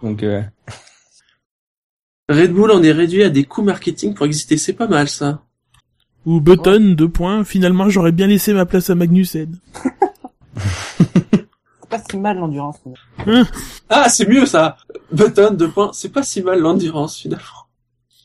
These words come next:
Speaker 4: Maldonado, je n'ai cassé aucune pièce en cent cinquante, quatre cent quatre-vingts, attends, il a fait combien de tours ? Il a fait cent trente-sept tours, ah, c'est quand même pas mal, hein.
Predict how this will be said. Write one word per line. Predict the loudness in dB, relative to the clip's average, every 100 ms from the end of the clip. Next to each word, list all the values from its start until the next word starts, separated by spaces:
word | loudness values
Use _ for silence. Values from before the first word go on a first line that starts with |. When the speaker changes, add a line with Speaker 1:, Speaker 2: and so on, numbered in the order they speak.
| _ _ _ _ _ _
Speaker 4:
Maldonado, | -4 -2 -2 0 0 -2 -4 -8
je | -8
n'ai | -8
cassé | -6 -6 -6 -4
aucune | -4 -4 -6 -6
pièce | -6 -4 -4 -6 -14 -6
en | -4 -2 -2 -2 -2 -4 -4 -4 -6 -12
cent | _ -6
cinquante, | -4 -6 -8 -10
quatre | -10 -8
cent | -8
quatre-vingts, | -8 -6 -8 -8
attends, | -18 -16 -12
il |
a | -12
fait | -6
combien | -4
de | -2
tours ? | -2 -4 -8 _ _
Il | -2
a |
fait | -2
cent | -4 -6
trente-sept | -4 -4 0
tours, | 0 2
ah, | -2
c'est | -2
quand | -4
même | -4 -4
pas | -6
mal, | -6
hein. | -14